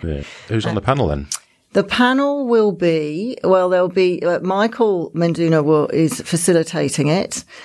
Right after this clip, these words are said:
Speaker 2: Uh, there'll be Paul Toomer, Richard Taylor, who's a big advocate for definitely not.
Speaker 1: Yeah.
Speaker 2: Uh, and I'm not, I'm not quite sure who, it might be Simon Mitchell or, you know, so basically the,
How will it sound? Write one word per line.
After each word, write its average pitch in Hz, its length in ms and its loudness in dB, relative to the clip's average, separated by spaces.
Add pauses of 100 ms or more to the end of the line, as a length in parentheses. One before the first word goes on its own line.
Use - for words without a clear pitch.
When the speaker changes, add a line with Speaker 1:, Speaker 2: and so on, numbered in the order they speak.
(200)
Speaker 2:
Uh, 180 240 4
there'll 180 280 4
be 170 440 0
Paul 240 320 2
Toomer, 170 640 0 (360)
Richard - 400 0
Taylor, 185 500 2
who's 214 260 0
a 175 60 -6
big 185 320 0
advocate 170 640 0 (120)
for 156 220 0
definitely 160 600 0
not. 165 500 0 (400)
Speaker 1:
Yeah. 76 200 -2 (840)
Speaker 2:
Uh, 190 300 2
and 202 140 4
I'm 214 100 4
not, - 260 -2
I'm 208 140 2
not 226 140 0
quite 226 220 0
sure 202 280 2
who, 196 400 0
it - 60 -6
might 190 200 -4
be 185 80 -6
Simon 175 360 2
Mitchell 165 280 2
or, 143 400 2 (180)
you 170 100 0
know, 143 160 2
so 175 180 2
basically 180 600 0
the, 151 320 -6